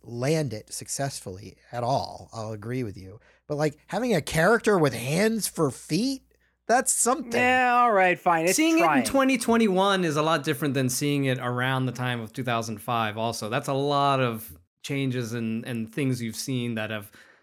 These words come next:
Speaker 3: you know.
Speaker 2: Yeah, a lot, a lot more of my soul has died. So
Speaker 3: <laughs>
Speaker 2: maybe I'm just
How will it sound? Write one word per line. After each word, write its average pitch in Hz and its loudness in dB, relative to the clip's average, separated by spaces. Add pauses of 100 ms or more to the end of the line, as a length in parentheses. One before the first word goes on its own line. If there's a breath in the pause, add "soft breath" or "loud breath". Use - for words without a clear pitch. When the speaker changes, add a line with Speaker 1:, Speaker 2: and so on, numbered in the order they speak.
(280 soft breath)
Speaker 3:
you 135 -4
know. 95 -8
Speaker 2:
Yeah, 135 -2
a 147 0
lot, 175 2
a 151 -4
lot 156 0
more 151 4
of 135 -2
my 135 2
soul 147 -2
has 120 -4
died. 110 -4 (100)
So 120 -4 (180)
Speaker 3:
<laughs> - -8
Speaker 2:
maybe 135 0
I'm 120 -4
just 127 -8